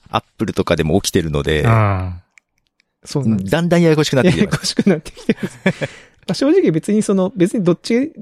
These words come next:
Speaker 3: でもいいんですよね。ポッドキャストであっても、
Speaker 1: そうなんですよ。
Speaker 3: ポッドキャストじゃなくても、面白ければいいんだけど。
Speaker 1: 正直どっちでもいいんですよね。
Speaker 3: なんか、そうなんだよな。なんかちょっとそこはどうなんだろうっていう、あの、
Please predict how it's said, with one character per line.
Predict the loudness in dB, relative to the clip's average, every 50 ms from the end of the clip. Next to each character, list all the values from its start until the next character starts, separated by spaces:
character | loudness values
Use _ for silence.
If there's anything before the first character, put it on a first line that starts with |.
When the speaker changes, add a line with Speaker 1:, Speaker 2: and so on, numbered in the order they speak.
| -6 -2
Speaker 3:
で | 0 0
も | 2 2
い | 2
い | 2
ん |
で | 0 -2
す | -4
よ | -6
ね。 | -4 -2
ポ | -2 -2
ッ | 0
ド | 0 0
キ | 0 0
ャ | 0 0 0
ス | 0
ト | 0 2
で | 2
あ | 2
っ | 4
て | 4
も、 | 2
Speaker 1:
そ | 2 4 4 4
う | 4
な | 4 4
ん | 4
で | 2 2
す | 2 2 0
よ。 | 0
Speaker 3:
ポ | 0 0
ッ |
ド | 0 0
キ | -2
ャ |
ス | 0
ト | 0 0
じ |
ゃ | 0 0
な |
く | -2
て | -4 -10 -16 -18 -20 -20 _ -2
も、 | 2 2
面 | 2 2
白 | 2 2 0 2
け | 2
れ | 2
ば | 4
い | 4
い | 4
ん | 4
だ |
け | 4
ど。 | 4 2
Speaker 1:
正 |
直 |
ど | 2
っ |
ち | 2
で | 0
も | 0
い | 0
い | -2
ん |
で | -4 -8
す | -10
よ | -14 -20 _ -12 -10
ね。 | -10 -10 -10 -14 -20 -8 -2 2
Speaker 3:
な | 2 4
ん | 4
か、 | 4 2 0 0 _ _ _ _ _ _ _ _ _ _ _ -6
そ | 0 0 2
う | 2
な | 2 0
ん | -2
だ | -4
よ | -4
な。 | -4 -2 -2 -4 -4 -2
な | -2 -2
ん | 0
か | 0
ち | -2 -2
ょ |
っ |
と | -4 -2
そ | -2 -2 0
こ | 2 2
は | 2 4
ど | 4 2 4
う |
な | 4 2
ん | 2 0
だ | -2 -2
ろ | -4 -6
う |
っ | -8 -8 _
て | -2 0
い | 0 0
う、 | 0 0 -2 -4 -8 -12 -18 -20 -20 -20 -20 -20 _ _ -12 _
あ | -4 -4
の、 | -2 -2